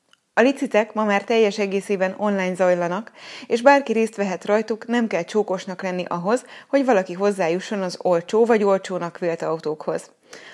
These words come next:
Ha valaki licitálni szeretne, csupán annyit kell tennie, hogy az ügyfélkapu regisztrációval és adószámmal regisztrál az elektronikus aukciós rendszerbe. Egyébként valamennyi árverés ezen a platformon bonyolódik, legyen szó ingatlanról, autóról,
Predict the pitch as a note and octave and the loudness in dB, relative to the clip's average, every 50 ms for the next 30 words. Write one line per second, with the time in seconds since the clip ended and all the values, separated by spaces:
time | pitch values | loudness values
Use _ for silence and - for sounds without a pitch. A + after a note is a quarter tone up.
0 | - - - A3 A3+ A#3+ A#3+ A3+ A3+ A3+ A3 A#3 A3+ - G3+ - G3+ F#3 F#3 F#3+ | -16 -4 2 6 6 6 6 6 4 2 2 2 0 -2 -4 -2 0 0 0 0
1 | F#3+ F#3 - G#3 F#3+ F3+ F3+ F#3 F#3 G3+ A3+ - - - - _ - C4 B3 B3+ | -2 -4 -2 0 0 0 -2 -2 -6 -6 -6 -8 -14 -20 -12 _ -4 0 2 2
2 | A#3 A#3 A#3+ A#3 A3 G#3+ G#3 - - G#3 G3+ G3+ G#3+ G3 F#3+ F#3 F3+ F#3 G#3 B3 | 4 4 4 4 2 2 0 0 0 0 2 2 2 0 0 0 0 0 0 0
3 | B3 B3+ B3+ B3 A#3 - - A#3+ G#3+ - A#3 G#3 G3+ G#3 F#3+ F#3+ G3 G3+ G3+ G3+ | 0 0 0 0 0 0 -2 -4 0 0 0 2 2 0 -2 0 0 0 0 0
4 | G3 G#3 G3 - - F#3 F3+ F#3 F3 - - G3 F#3+ G3 A3 B3+ C#4+ C#4 - - | -2 -4 -6 -4 -2 -2 -2 -2 -4 -4 -2 0 0 2 4 2 2 0 -2 -12
5 | - _ - C4+ B3+ - - B3 G#3+ G#3 G3 F#3+ - G#3 G3+ A3 A3 A3+ G#3+ - | -16 _ -8 -6 0 2 4 4 4 2 0 0 2 2 2 4 2 0 0 0
6 | - A3 G#3+ F#3+ F#3 F3 - - F#3+ F#3+ G3 G3 - G3+ G3+ - - A#3 G#3 F3+ | 0 0 0 0 -2 -6 -4 0 2 2 2 0 -2 -6 -4 -2 0 2 2 0
7 | - - G3 F#3 G3+ G#3 - G#3 G3+ - - - G#3 G#3 G3 F3 - - - F3 | -2 -4 -6 -4 -4 -4 -4 -6 -6 -2 0 2 4 4 2 0 -4 -6 -4 -4
8 | E3+ F3+ - - F#3 F3+ E3 D#3+ E3 - - - - D#3+ D#3+ E3 - _ _ _ | -2 -4 -4 -6 -6 -6 -6 -6 -8 -8 -8 -8 -6 -8 -10 -10 -12 _ _ _
9 | - - - - - - - - - B3 B3 A3+ A3+ A3+ - - C#4 C#4 C#4 C4+ | -20 -20 -20 -20 -20 -20 -20 -4 0 2 4 6 4 4 4 2 0 2 2 4
10 | A3+ G#3+ G#3 G3 F#3+ F#3+ F#3+ F#3+ G3 G3+ F#3 F3+ F#3 F#3 G3 A3 - - G#3+ G#3 | 4 4 4 2 2 2 2 4 4 4 4 4 4 4 2 2 0 0 -2 -2
11 | G3+ F#3+ F#3 F3+ F3+ - G3 F#3+ F#3+ - - F#3+ F#3 F#3 F#3 F#3 F#3+ F#3+ F#3+ F#3+ | -2 -4 -4 -4 -2 0 0 0 0 -2 -2 -2 0 0 -2 -4 -2 -2 -2 0
12 | F3+ F3 F3 F3+ F#3+ A3+ A#3+ A#3 - - A#3+ A#3+ G#3 G3 F#3+ F#3 - F#3 - - | 0 0 0 0 0 0 -2 -2 -2 0 0 2 2 0 -2 -4 -4 -6 -4 0
13 | A#3 C4 A3 A3 G#3+ G3+ G3+ F#3+ F#3 F#3 F#3+ F#3+ F#3+ - - F3 F3 F3 - F3+ | 0 0 0 0 0 -2 -2 -2 0 0 0 -2 -2 -2 -2 -2 -2 -2 -2 -2
14 | F#3 F#3+ G3 G3+ G#3 | 0 2 2 2 2